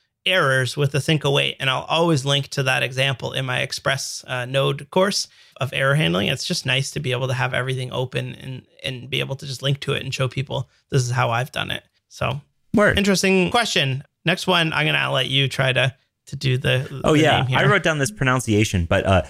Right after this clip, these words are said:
Speaker 2: this, this user did not send a pronunciation. This is my own attempt at this.
Speaker 1: <laughs>
Speaker 2: So, uh, if this is wrong, please let me know. This is from Accentuoi Alexandru.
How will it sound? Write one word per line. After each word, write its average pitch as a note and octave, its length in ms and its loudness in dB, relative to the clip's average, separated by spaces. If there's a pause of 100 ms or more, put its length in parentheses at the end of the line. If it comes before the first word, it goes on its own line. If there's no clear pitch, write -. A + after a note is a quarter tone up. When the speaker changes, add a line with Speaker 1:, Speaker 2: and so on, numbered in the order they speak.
(180)
Speaker 2:
this, D#3 240 2
this C3 380 0
user A#2+ 280 4
did G2 200 2
not F#2+ 320 4
send D3+ 220 0
a D3+ 40 4
pronunciation. D3 840 2
This A#2 220 0
is F#2 120 2
my F2+ 440 4
own G#2 180 4
attempt G#2 360 0
at G2 100 -2
this. A2+ 180 4
Speaker 1:
<laughs> - 500 0
Speaker 2:
So, E2 340 4
uh, D#2 380 4
if G#2 200 2
this A#2 180 0
is F#2 140 2
wrong, E2 340 4
please F#2+ 240 2
let F2+ 120 4
me E2+ 120 6
know. D#2+ 240 6
This G2 180 4
is G#2 80 2
from F2+ 240 4
Accentuoi A2 1080 2 (460)
Alexandru. A2 880 4